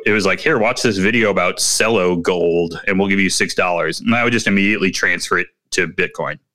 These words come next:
'Cause I'm like, "Well, at least Bitcoin is relative of s-, of some level of stability that it's not just gonna vanish tomorrow." So I just dumped my six dollars. So I'm up to, like,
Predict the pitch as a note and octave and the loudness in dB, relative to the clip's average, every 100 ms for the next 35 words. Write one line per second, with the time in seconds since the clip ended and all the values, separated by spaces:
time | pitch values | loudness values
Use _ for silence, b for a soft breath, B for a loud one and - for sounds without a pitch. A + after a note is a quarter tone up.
0 | _ _ _ _ G#2+ F#2+ F#2 G#2+ C3 D#3 | _ _ _ _ -2 0 0 2 2 0
1 | A2 G#2+ G#2 F#2 F2 E2 - - G2+ G2 | -2 0 0 0 0 -2 -4 -2 -4 0
2 | G2 G2+ G2+ F#2 G#2+ G2 - - A2+ F2+ | -2 0 0 0 0 0 -2 -2 -2 0
3 | C#3 C3 B2+ A2 G#2+ G#2 G2 - G#2 G2 | 0 2 2 2 2 2 0 -2 0 2
4 | G2 F#2 F2+ F2+ F2+ F2+ G#2 F#2+ F#2 A2 | 2 2 2 2 0 0 -2 0 -2 0
5 | F2 E2 F2 F2 E2 - F2+ E2+ F2 C2+ | -2 0 0 0 -2 -4 -4 -2 -2 -2
6 | E2 - B B B B B B - G2+ | -4 -6 B B B B B B -6 0
7 | F#2+ G2+ - A2 G2+ - G2+ - G2+ - | 2 2 0 0 0 0 0 0 0 0
8 | B2 D3 D3+ D3+ G#2+ | 2 0 0 0 0